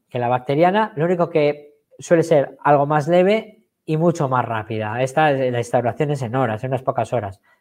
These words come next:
Cefalea, fiebre, náuseas, vómitos, fotofobia, también signos meningios que no siempre tienen por qué aparecer. Y en el líquido cefalorraquídeo vemos las proteínas ligeramente, eh, elevadas,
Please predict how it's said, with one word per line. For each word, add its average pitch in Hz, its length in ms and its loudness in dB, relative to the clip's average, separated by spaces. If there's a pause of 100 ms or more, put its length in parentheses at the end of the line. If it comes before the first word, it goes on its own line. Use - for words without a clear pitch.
(120)
Cefalea, 139 560 0
fiebre, 135 380 2
náuseas, 117 340 -2
vómitos, 120 440 -2
fotofobia, 151 560 0
también 117 200 -4
signos 139 340 -4
meningios 131 600 -2 (540)
que 147 140 2
no 151 100 2
siempre 120 280 -4
tienen 117 300 -6
por - 180 -8
qué 127 80 -4
aparecer. 147 460 0 (600)
Y 143 60 2
en 135 80 2
el 139 40 2
líquido 147 440 6
cefalorraquídeo 147 800 2
vemos 120 380 0 (180)
las 117 140 0
proteínas 120 640 0 (160)
ligeramente, 120 760 2
eh, 120 640 0
elevadas, 165 520 4